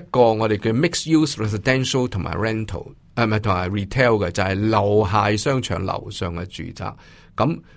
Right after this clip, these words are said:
佢呢個 project 係一啲唔細嘅，嗰個睇睇佢嗰個，誒，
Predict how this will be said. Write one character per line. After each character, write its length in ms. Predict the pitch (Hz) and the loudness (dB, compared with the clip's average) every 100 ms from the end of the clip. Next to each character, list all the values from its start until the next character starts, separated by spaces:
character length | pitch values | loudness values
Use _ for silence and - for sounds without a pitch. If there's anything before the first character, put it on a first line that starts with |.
| - | -20
佢 360 | - 98 107 104 - - | -6 -2 -2 -4 -16 -8
呢 100 | 143 | -2
個 80 | 131 | 0
project 400 | 117 120 113 92 | 0 -2 -2 -6
係 140 | 87 90 | -6 -6
一 80 | |
啲 260 | 113 - 113 | -6 -4 -6
唔 40 | - | -6
細 160 | - - | -8 -8
嘅， 160 | 95 95 - - - | -8 -14 -20 -20 -6
嗰 140 | 107 | -4
個 200 | 107 101 | -2 -2
睇 300 | 92 95 104 | -2 -4 -4
睇 240 | 101 98 104 | -2 -2 -2
佢 180 | 95 | -4
嗰 160 | 98 95 | -4 -6
個， 140 | 95 92 | -6 -6
誒， 420 | 82 - 92 | -6 -8 -12